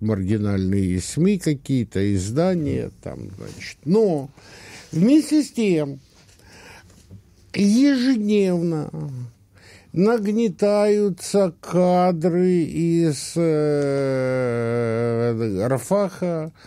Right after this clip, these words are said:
э, миллион несчастных детей, палестинцев, как им голодно, как им плохо,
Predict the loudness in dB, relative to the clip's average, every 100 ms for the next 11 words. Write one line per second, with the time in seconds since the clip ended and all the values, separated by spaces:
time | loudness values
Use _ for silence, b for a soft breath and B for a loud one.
0 | B B B B -2 0 0 -2 -2 0
1 | 0 0 0 0 2 2 2 2 2 2
2 | 0 0 0 -2 -2 0 0 -2 -4 0
3 | 2 4 2 -2 -6 -2 0 -2 -6 -6
4 | 0 2 2 0 -4 -2 0 2 -2 -8
5 | B B B B -16 -6 -2 0 0 0
6 | 0 0 0 2 2 2 0 0 0 0
7 | 0 -4 -4 -2 0 0 0 2 2 2
8 | 2 0 -2 0 0